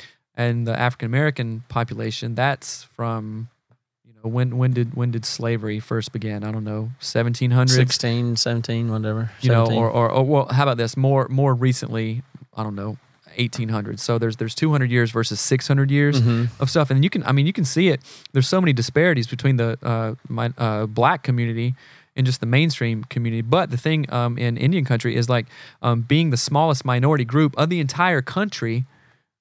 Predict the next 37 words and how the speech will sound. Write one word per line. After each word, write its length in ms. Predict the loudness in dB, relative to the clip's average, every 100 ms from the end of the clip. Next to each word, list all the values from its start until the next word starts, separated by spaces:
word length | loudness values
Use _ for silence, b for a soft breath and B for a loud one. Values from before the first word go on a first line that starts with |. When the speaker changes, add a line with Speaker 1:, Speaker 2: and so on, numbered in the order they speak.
| _
Speaker 1:
we 160 | 0 2
represent 540 | 4 2 2 2 0
the 100 | 0
highest 680 | 0 2 2 2 0 -4 -12 _ _ _ _ _ _
numbers 640 | 0 2 2 2 0 -2 -8 _ -10
of 100 | -4
all 240 | 0 2
these 160 | 2 2
maladaptive 580 | 2 2 2 0 -2 -6
reactions, 520 | -2 -2 -4 -8 -4
right? 280 | -2 -2 -4
So 140 | -2
how 160 | 2 2
can 120 | 0
you 80 | -2
take 280 | 0 -2 -2
the 60 |
smallest 560 | -4 -2 2 2 2 2
number 360 | 2 2 2 -2
of 100 | -2
people 460 | -4 -4 -4 -6 B B B
and 140 | 0
go, 260 | 2 0 -2 b b
"Oh 80 | 2
yeah, 260 | 4 4 0 0
you 80 |
know, 120 | 0 2
those, 220 | 0 0
those, 180 | -2 0
those 200 | 0 0
ten 220 | 0 -2
people 380 | 0 -2 0 -4 B B B
have 180 | -2 0
the 80 | 0
highest, 580 | 0 2 2 0 -8 -16 _ _ _ _ _ -4
uh, 40 |
uh, 680 | 0 0 0 -2 -2 -2 -4